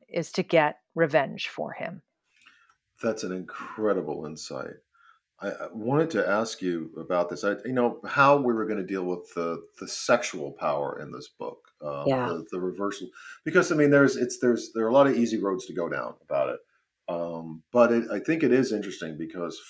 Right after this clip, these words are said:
Speaker 2: for, so you talk about this as a case where a guy gets raped, you know, l-, look, uh, as a guy, guys will, you know, it's the kind of thing where guys will say, "That's, you know, a, a sexual advance by a woman is not something that most guys,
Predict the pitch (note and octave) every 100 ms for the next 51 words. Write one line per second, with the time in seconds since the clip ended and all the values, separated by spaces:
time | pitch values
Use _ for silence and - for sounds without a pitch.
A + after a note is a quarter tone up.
0 | - F#2+ F#2 F2+ D#2+ F#2+ F2+ - - E2+
1 | E2 F#2 F2 F2+ E2+ - D#2+ - D#2+ D2+
2 | D2 C2+ - F#2+ F2 - _ _ - _
3 | _ _ _ - A#2+ F2+ - _ _ _
4 | _ _ _ _ _ _ - F#2+ D#2 -
5 | G#2 C2+ - - E2 D2+ B1 _ - F#2+
6 | F#2+ F#2 G#2+ G2+ G2 F#2+ F2+ F2 G2 G2
7 | G2+ G2 G2 F2+ F2+ - F#2+ F2+ F2 G2
8 | C3+ B2 A#2+ G#2 F2 G2 F#2+ F2+ F#2+ E2+
9 | G2 - - - _ _ _ G2 F2 D#2+
10 | D2+ - - _ _ _ _ _ _ _
11 | _ _ _ _ _ _ _ _ _ _
12 | - A2 A#2+ A2 - D3 D3+ E3 B2+ A#2+
13 | A#2 - G2+ F#2 G2 F2+ E2+ - F#2 F2
14 | G2+ G2+ - G2 F2+ F2+ F2 - F#2 F2+
15 | F2+ F2 E2+ -